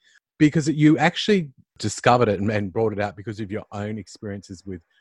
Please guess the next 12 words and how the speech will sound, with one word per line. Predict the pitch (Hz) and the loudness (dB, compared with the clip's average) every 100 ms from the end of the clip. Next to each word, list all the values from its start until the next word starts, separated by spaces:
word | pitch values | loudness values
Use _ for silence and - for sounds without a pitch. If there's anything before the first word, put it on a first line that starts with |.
| _ _ | _ _
working | 113 139 - 135 | 0 0 0 -6
really | 110 104 | -4 -4
hard | 98 104 98 101 | -6 -6 -6 -6
and | 95 | -8
then | 98 | -8
drinking | 95 101 95 - | -10 -8 -10 -10
afterwards. | 92 92 - - 76 73 - _ _ _ _ - | -12 -14 -16 -20 -20 _ -20 _ _ _ _ -6
Tell | 196 | -6
us | 202 - | -4 -2
more | 147 | -2
about | 120 95 | -2 -4
that. | 107 95 | -6 -8